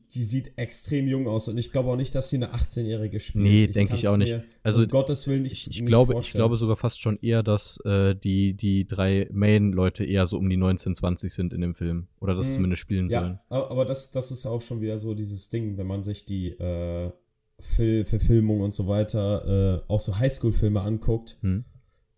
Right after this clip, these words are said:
Speaker 1: die Schauspieler sind dann teils einfach fünfundzwanzig, äh, teils an die dreißig und
Speaker 2: Ja.
Speaker 1: spielen einfach Highschool-Charaktere, ne?
Speaker 2: Ja, aber ich find, es ist immer noch gut umgesetzt jetzt bei denen gewesen. Also ich find,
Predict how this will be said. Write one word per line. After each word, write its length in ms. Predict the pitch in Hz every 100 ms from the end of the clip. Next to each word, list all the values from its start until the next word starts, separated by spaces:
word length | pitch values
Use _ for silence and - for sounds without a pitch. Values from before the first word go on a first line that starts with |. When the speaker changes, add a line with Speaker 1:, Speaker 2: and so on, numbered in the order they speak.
| _ _ -
Speaker 1:
die 80 | 101
Schauspieler 580 | - 135 135 - 117 113
sind 300 | 113 110 117
dann 180 | 110
teils 300 | - 120 113
einfach 260 | 120 120 110
fünfundzwanzig, 840 | - 135 127 - 123 - 110 - -
äh, 140 | 123 -
teils 280 | 127 127 -
an 120 | 151
die 140 | 143 131
dreißig 720 | 113 131 151 - 113 - - _ _
und 80 | -
Speaker 2:
Ja. 80 | 101
Speaker 1:
spielen 160 | 113 107
einfach 300 | 120 101 123
Highschool-Charaktere, 1080 | 131 - 110 110 107 98 95 - 101 92
ne? 180 | 98 107
Speaker 2:
Ja, 280 | 92 92 92 _ _ -
aber 160 | 110 127
ich 100 | -
find, 220 | 160 -
es 160 | -
ist 380 | - 120 - - 123
immer 140 | 127
noch 120 | 120
gut 140 | - 117
umgesetzt 460 | 113 95 90 -
jetzt 160 | 95 -
bei 80 | 90
denen 160 | 87
gewesen. 460 | 87 90 85 92 101
Also 220 | - 98 98 -
ich 160 | - -
find, 220 | 120 113